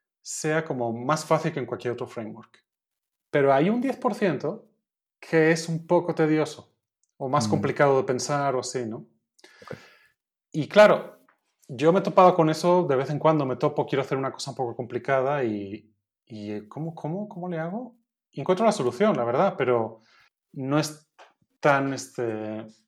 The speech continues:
Speaker 1: tan fácil como a mí me gustaría, ¿no?
Speaker 2: Mm, ya veo.
Speaker 1: Pero finalmente esos son, como dicen, edge cases, ¿no? Este,
Speaker 2: Ujú.
Speaker 1: no,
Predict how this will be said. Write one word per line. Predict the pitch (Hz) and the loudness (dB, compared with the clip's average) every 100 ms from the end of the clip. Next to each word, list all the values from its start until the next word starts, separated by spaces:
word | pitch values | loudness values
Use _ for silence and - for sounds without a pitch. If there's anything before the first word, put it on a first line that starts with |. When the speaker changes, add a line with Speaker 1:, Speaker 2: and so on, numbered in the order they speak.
| _ _ _ _ _ | _ _ _ _ _
Speaker 1:
tan | 151 143 | -2 0
fácil | 151 135 143 | -2 -4 -6
como | 135 123 | -6 -6
a | |
mí | 120 | -4
me | 113 | -6
gustaría, | 104 104 123 123 104 | -8 -10 -8 -8 -8
¿no? | 92 - _ _ _ _ - | -14 -20 _ _ _ _ -14
Speaker 2:
Mm, | 113 110 | -10 -10
ya | 107 101 | -8 -6
veo. | 98 - _ _ _ _ _ _ | -8 -12 _ _ _ _ _ _
Speaker 1:
Pero | 165 151 156 160 - _ _ _ _ _ _ - _ | 6 8 8 6 -2 _ _ _ _ _ _ -20 _
finalmente | - 170 175 175 | 0 2 2 0
esos | 180 165 | -4 -4
son, | 147 131 | -4 -2
como | 127 123 | -4 -6
dicen, | 120 139 | -6 -8
edge | 139 - | -8 -4
cases, | - 147 - 107 - | -2 -2 -4 -12 -12
¿no? | 110 147 113 | -12 -10 -12
Este, | - - 110 104 104 98 _ _ 135 | -16 -14 -12 -12 -14 -18 _ _ -6
Speaker 2:
Ujú. | 113 110 - - _ _ _ _ _ | -6 -8 -20 -20 _ _ _ _ _
Speaker 1:
no, | 127 120 123 127 123 123 123 120 - | -12 -6 -2 0 0 0 0 -2 -6